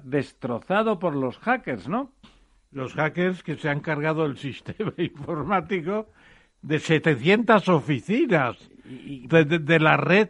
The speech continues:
Speaker 2: total del país.
Speaker 1: ¿Han dejado de cobrar los, los desempleados?
Speaker 2: Pues yo creo que no, porque para eso hay que manejar las nóminas, que tienen modelos también informáticos muy complicados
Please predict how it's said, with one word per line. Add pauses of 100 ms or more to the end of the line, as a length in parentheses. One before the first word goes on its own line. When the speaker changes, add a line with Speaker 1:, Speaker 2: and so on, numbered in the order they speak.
Speaker 2:
total
del
país.
Speaker 1:
¿Han
dejado
de
cobrar
los,
los
desempleados?
Speaker 2:
Pues
yo
creo
que
no,
porque (140)
para
eso
hay
que
manejar
las
nóminas, (400)
que
tienen
modelos
también
informáticos
muy
complicados